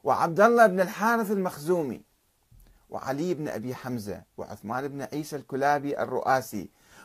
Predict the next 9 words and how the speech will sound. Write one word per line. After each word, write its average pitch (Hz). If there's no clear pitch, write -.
وعلي 190
بن 190
الخطاب، 156
وغالب 180
بن 170
عثمان، 151
ومحمد 160
بن 160
إسحاق 175